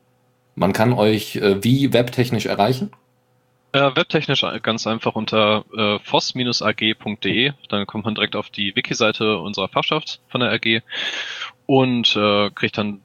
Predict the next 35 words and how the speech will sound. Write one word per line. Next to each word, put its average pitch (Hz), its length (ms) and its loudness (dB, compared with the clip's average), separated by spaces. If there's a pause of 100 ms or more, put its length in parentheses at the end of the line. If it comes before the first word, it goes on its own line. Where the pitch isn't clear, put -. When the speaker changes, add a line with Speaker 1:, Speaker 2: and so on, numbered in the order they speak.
(140)
Speaker 2:
da 104 320 2
dann 104 140 -6
auch 101 180 -4
alle 107 260 0
wichtigen 101 560 -6
Kanäle 120 460 2
und 107 180 -4
so. 107 320 -2 (280)
Äh, 107 220 -2
wir 98 100 2
haben 101 140 -2
einen 104 220 -10
Twitter-Account, 104 680 0
wir 101 60 2
haben, 101 280 -6 (120)
äh, 101 420 0 (300)
Facebook-Account, 104 720 -2
einen 101 100 -8
Diaspora-Account. 101 920 -2
Äh, 90 280 -2 (240)
um 101 320 -10
halt 98 160 0
so 92 160 -6
auf 95 60 -8
dem 107 120 -6
Laufenden 139 360 0
zu - 120 -8
bleiben, 107 220 0
kann 104 140 -6
man 95 80 -2
das - 260 -8
darüber 104 400 2
ganz 101 180 -6
gut - 140 -14
machen. 98 320 -8